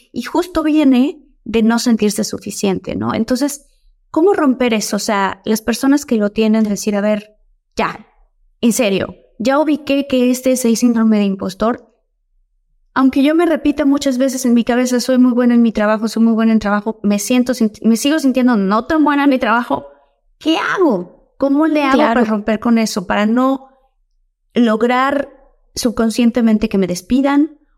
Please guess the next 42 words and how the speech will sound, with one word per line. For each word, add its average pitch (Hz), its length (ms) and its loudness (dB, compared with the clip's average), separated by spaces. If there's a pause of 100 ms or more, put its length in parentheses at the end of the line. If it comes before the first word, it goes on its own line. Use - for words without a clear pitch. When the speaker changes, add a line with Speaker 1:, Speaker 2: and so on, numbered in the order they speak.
Speaker 1:
o 208 120 -2
lograr 208 420 0
subconscientemente 208 880 -2
que 180 100 -4
me 180 140 -2
corten, 320 580 2 (320)
¿no? 247 140 2 (800)
¿Cómo 262 200 2
hacer 277 220 0
eso, 214 520 -2
Hannah? 190 320 -6 (300)
Speaker 2:
Así 220 420 -4
es. - 180 -12 (560)
Lo 226 160 0
que - 80 -4
hablábamos 294 380 2
ahorita 240 320 -2
es 254 120 -4
muy 247 140 0
importante, 220 640 -6
la 226 240 0
vocecita. 226 720 -4 (180)
Esa 262 360 0
es 233 100 -2
la 196 100 2
Speaker 1:
Ok. 196 60 0
Speaker 2:
clave. - 280 -6 (560)
Y 254 120 -4
tenemos 349 360 0
que 415 80 -2 (100)
irnos 370 460 -2 (220)
hacia 226 500 0
atrás, 233 480 -2
lo 226 200 0
más 226 220 -2
atrás 226 380 -4
que 233 100 -4
podamos 214 380 -2
encontrar 208 420 -2
de 214 100 -6
esa 220 180 -4
vocecita, 214 600 -6